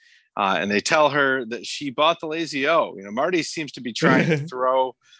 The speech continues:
Speaker 1: throw the sheriff off the scent of Ruth. Like, "Yeah, don't worry about that. Yeah, she bought, she bought the Lazy O.
Speaker 2: Who
Speaker 1: Uh,
Speaker 2: paid
Speaker 1: she
Speaker 2: her
Speaker 1: has
Speaker 2: well.
Speaker 1: such a,"
Speaker 2: Yeah.
Speaker 1: yeah,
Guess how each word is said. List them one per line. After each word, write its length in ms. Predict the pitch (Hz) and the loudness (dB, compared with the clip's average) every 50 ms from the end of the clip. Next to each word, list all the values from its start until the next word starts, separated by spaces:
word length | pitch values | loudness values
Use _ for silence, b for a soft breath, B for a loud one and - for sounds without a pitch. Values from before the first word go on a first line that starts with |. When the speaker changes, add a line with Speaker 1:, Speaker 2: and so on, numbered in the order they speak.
| b b b b | b b b b
Speaker 1:
throw 160 | 160 156 147 | 0 0 2
the 80 | 135 123 | 0 0
sheriff 360 | - 165 147 131 120 - - | 0 0 2 2 0 0 0
off 260 | 127 123 131 - - | 0 0 0 -2 -4
the 80 | - 110 | -14 -14
scent 300 | - - 135 131 - 123 | -10 -10 -10 -10 -10 -14
of 100 | 98 107 | -14 -8
Ruth. 260 | 110 101 95 87 82 - | -6 -6 -6 -6 -8 -6
Like, 180 | - 98 98 95 | -6 -4 -4 -2
"Yeah, 360 | 131 156 165 156 165 202 240 294 | -2 0 2 2 2 2 2 2
don't 100 | 240 214 | 2 2
worry 140 | 175 147 123 | 2 2 2
about 220 | 113 120 117 - - | 2 0 -2 -2 -4
that. 180 | 104 90 110 | -10 -10 -10
Yeah, 120 | 170 202 190 | -10 -10 -10
she 160 | - - 214 | -12 -12 -12
bought, 160 | 202 208 185 | -10 -10 -8
she 120 | - 226 | -8 -6
bought 180 | 185 208 196 180 | -2 -2 -2 -4
the 60 | - 151 | -6 -10
Lazy 340 | 147 156 156 131 139 139 | -10 -8 -8 -6 -4 -2
O. 240 | 139 135 131 135 131 - B B B B B - | -2 -2 -2 -2 -6 -8 B B B B B -2
Speaker 2:
Who 60 | - | 0
Speaker 1:
Uh, 100 | 269 214 | 2 6
Speaker 2:
paid 80 | - 233 | 6 6
Speaker 1:
she 60 | 220 | 8
Speaker 2:
her 80 | 202 190 | 8 6
Speaker 1:
has 100 | 175 170 | 6 6
Speaker 2:
well. 280 | 170 165 143 127 110 110 | 6 6 4 4 2 0
Speaker 1:
such 100 | 143 - | -4 -8
a," 40 | - 349 349 | -8 -6 -2
Speaker 2:
Yeah. 180 | - - - - - - - | -2 -2 -2 -4 -10 -6 -2
Speaker 1:
yeah, 380 | 233 233 220 175 127 104 92 | 2 2 4 4 4 4 2